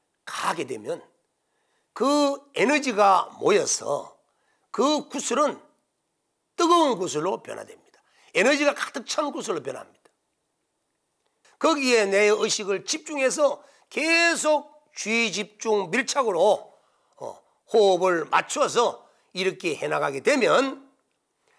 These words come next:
하단전 기혈 속에 있던 양쪽 콩팥 가운데 단전 속에 들어있던 원정이, 원정은 물입니다. 물,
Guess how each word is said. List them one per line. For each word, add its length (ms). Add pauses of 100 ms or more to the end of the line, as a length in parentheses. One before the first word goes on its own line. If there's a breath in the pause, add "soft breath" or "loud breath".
(260)
하단전 800
기혈 340
속에 300
있던 500 (2000)
양쪽 840
콩팥 760 (520)
가운데 800 (420)
단전 460
속에 360
들어있던 760 (800)
원정이, 800
원정은 640
물입니다. 400
물, 340